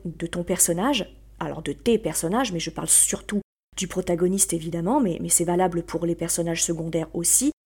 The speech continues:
la modélisation du personnage est extrêmement importante. Qu'est-ce que c'est que cette modélisation du personnage ? On y reviendra. Ce sont des, toutes les techniques que tu mets en avant pour caractériser ton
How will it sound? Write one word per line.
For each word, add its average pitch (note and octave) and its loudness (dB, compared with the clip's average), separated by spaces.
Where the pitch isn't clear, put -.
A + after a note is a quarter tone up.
la G3 2
modélisation A3 4
du F3+ -4
personnage G3 2
est - -4
extrêmement G#3+ 4
importante. - -6
Qu'est-ce C#4 8
que B3+ 2
c'est B3+ 8
que B3+ 0
cette - 0
modélisation G3 2
du E3 -8
personnage ? G#3 0
On G3 4
y F#3 2
reviendra. F3 2
Ce - 8
sont C4 6
des, G3+ 2
toutes - -2
les F#3+ 2
techniques A#3 0
que F#3+ -8
tu - -4
mets A#3 2
en F3 -2
avant F3+ 2
pour C#4 2
caractériser A#3 2
ton C4+ 2